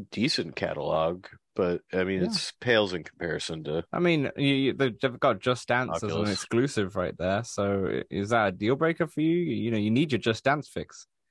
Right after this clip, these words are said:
Speaker 1: Only Lady Gaga.
Speaker 2: Right, right, right. I forgot about that. Big, uh, big Gaga fan over there.
Speaker 1: Yeah.
Speaker 2: <laughs> Um, I, I, I was a little bit impressed. At the same time, I was like, "There's a lot of copycat,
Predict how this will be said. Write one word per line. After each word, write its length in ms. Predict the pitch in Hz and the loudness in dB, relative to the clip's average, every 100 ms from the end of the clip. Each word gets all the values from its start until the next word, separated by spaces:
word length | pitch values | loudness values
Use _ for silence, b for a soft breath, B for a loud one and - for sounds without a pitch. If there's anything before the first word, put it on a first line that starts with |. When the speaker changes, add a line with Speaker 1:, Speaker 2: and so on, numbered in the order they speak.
| _ - | _ -2
Speaker 1:
Only 460 | 87 127 135 131 127 | 2 6 6 6 6
Lady 360 | 113 104 101 | 6 6 4
Gaga. 520 | 92 87 80 78 78 - B B B B _ - | 2 2 2 -2 -4 -6 B B B B _ 0
Speaker 2:
Right, 200 | 123 107 - | 2 2 0
right, 280 | 110 85 | 2 2
right. 180 | 90 90 | 0 -2
I 60 | - | -2
forgot 240 | 110 120 | 0 2
about 220 | 113 104 82 | 4 2 0
that. 180 | 85 - | -4 -2
Big, 260 | - 113 101 | 0 0 2
uh, 260 | 107 98 92 | 2 2 0
big 160 | 120 104 | -4 0
Gaga 360 | 104 101 95 98 | 2 4 2 -2
fan 180 | 95 92 | -4 -4
over 180 | 90 90 | -2 -2
there. 180 | 92 92 | 0 0
Speaker 1:
Yeah. 720 | 87 85 - 147 123 - 131 | 0 -2 -8 -12 -12 0 0
Speaker 2:
<laughs> 60 | - | 4
Um, 400 | 180 135 120 107 B B B _ | 4 6 4 0 B B B _
I, 360 | - 143 175 156 139 _ - _ - | 2 4 6 4 0 _ -20 _ 0
I, 280 | 127 165 151 117 - - | 4 4 4 -2 -6 2
I 120 | 139 | 2
was 340 | 170 170 - - | 2 0 -4 -4
a 100 | 135 | 0
little 240 | 123 170 | 4 4
bit 140 | 185 147 | 4 2
impressed. 440 | 156 - 151 156 | 0 0 0 0
At 80 | - | -10
the 60 | - | -6
same 300 | - 131 127 | -2 -2 -2
time, 320 | - 123 123 | 0 0 2
I 100 | 113 | 0
was 160 | 107 | 0
like, 200 | 110 107 - | 0 -2 -2
"There's 200 | 113 107 | -2 0
a 40 | |
lot 240 | 110 113 113 | 4 4 4
of 160 | 104 | 0
copycat, 580 | - 107 113 110 - | -6 -4 -4 -4 -6